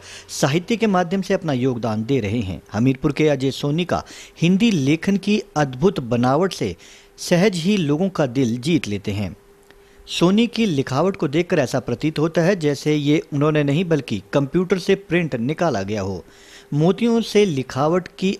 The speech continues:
अद्भुत कला के माहिर अजय सोनी हमीरपुर के कई कार्यालयों, व्यापार मंडल और विभिन्न संगठनों के लिए हिंदी लेखन से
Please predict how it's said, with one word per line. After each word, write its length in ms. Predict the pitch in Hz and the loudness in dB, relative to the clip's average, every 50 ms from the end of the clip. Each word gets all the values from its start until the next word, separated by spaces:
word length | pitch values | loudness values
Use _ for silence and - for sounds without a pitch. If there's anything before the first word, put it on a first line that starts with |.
| - - | -4 -4
अद्भुत 360 | 143 143 135 127 151 185 190 - | -4 -2 -2 0 0 0 0 0
कला 280 | - 156 151 147 160 | 0 0 2 2 2
के 180 | 165 - 165 160 | 2 0 -2 -2
माहिर 340 | 135 120 123 139 139 135 101 95 | 0 0 0 0 0 0 -2 -2
अजय 280 | - 127 127 120 117 | -4 -4 -4 -4 -4
सोनी 360 | 107 - - 165 143 104 80 - - - - - - - - | -4 -2 -2 -2 -2 -2 -4 -8 -12 -20 -20 -20 -20 -8 -4
हमीरपुर 500 | 135 139 160 175 185 175 - 220 233 214 196 - - - | 0 2 2 2 0 0 0 0 0 0 -2 -4 -2 2
के 160 | 208 214 214 208 - - | 4 4 2 2 -2 -2
कई 220 | - 156 185 214 | 0 2 2 2
कार्यालयों, 560 | 208 - 175 156 151 156 156 156 165 175 180 175 | 0 0 0 0 2 2 0 0 0 -2 -4 -4
व्यापार 400 | 147 127 120 - 120 120 120 120 | -4 -4 -2 0 0 0 0 0
मंडल 320 | 123 127 131 139 180 185 - | -2 -2 0 0 -2 -2 -2
और 180 | 151 139 113 101 | 0 -2 0 0
विभिन्न 320 | 92 123 135 151 185 202 | -2 -2 0 0 0 0
संगठनों 580 | - - - 147 131 139 139 - 160 180 196 196 | -2 -2 -4 -2 -2 -2 -2 -2 -2 0 0 -2
के 200 | 180 - - 156 | -2 -2 0 0
लिए 260 | 131 147 170 151 - - - - - - - - | 0 2 0 0 0 -2 -6 -14 -20 -20 -8 -2
हिंदी 340 | - 170 190 208 185 240 233 | 0 2 2 2 2 2 2
लेखन 340 | 190 175 180 - - 208 | 2 2 0 0 -2 -4
से 220 | 190 - - 202 | -2 0 2 2